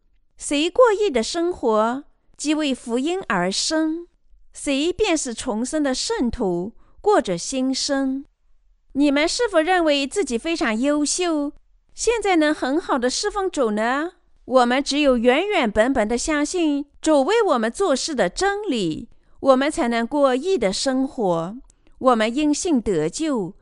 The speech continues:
做义工，因为主实际上已经从所有的罪孽中拯救了我们，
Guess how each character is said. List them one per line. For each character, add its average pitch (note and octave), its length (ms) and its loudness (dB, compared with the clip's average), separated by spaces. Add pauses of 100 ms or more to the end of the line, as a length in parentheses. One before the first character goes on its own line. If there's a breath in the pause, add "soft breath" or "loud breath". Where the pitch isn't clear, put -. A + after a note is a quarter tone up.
(100)
做 E4 220 0
义 B3+ 240 -2
工， C#4+ 380 0 (260)
因 G4+ 160 -2
为 A4+ 140 0
主 C#4 260 0
实 A3+ 240 -2
际 F#4 220 -4
上 C#4+ 260 0
已 G#3 140 -4
经 C#4 180 0
从 A#3 220 -4
所 A#3 320 0
有 C#4+ 120 -2
的 G3 140 0
罪 D#4 220 -4
孽 B3 160 0
中 A#3+ 240 -2
拯 G#3 280 0
救 E4+ 220 -2
了 C4+ 140 2
我 G#3 180 2
们， E3 340 -2